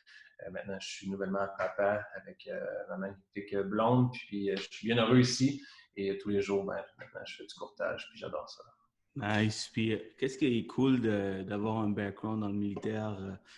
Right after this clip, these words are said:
Speaker 2: c'est que vous avez une discipline assez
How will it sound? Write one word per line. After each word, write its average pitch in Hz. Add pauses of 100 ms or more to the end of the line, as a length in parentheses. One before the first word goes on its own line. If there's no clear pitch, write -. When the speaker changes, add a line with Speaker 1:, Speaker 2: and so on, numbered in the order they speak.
(120)
Speaker 2:
c'est -
que 104 (580)
vous 104
avez 110
une 113
discipline 113
assez 117